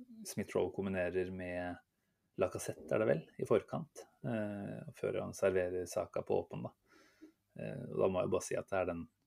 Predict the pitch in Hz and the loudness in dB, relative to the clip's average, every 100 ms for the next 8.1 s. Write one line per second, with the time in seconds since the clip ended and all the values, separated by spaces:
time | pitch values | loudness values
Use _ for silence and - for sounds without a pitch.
0 | - - 98 92 92 - 87 98 92 95 | -10 -4 -2 -2 -2 0 -2 -2 -2 -2
1 | 92 98 92 85 - 95 90 90 - - | 0 2 2 0 -4 2 2 2 -4 -10
2 | - 101 95 92 90 85 85 87 87 - | -6 -2 2 4 4 0 -4 -4 -4 -6
3 | 98 90 90 90 - 98 90 - _ _ | -4 -2 -2 -2 -4 -4 -6 -14 _ _
4 | - - - _ _ - 104 - - _ | -20 -20 -20 _ _ -2 -2 -2 -8 _
5 | - 98 92 90 - - - 101 98 98 | -2 2 2 2 -4 -12 -8 -6 -6 -8
6 | 98 - 98 90 95 90 90 90 92 92 | -10 -4 -2 0 2 4 4 2 0 -2
7 | - 90 - 92 87 90 92 - 90 90 | -4 -6 -4 -6 -4 -8 -6 -6 -4 -4
8 | 90 | -6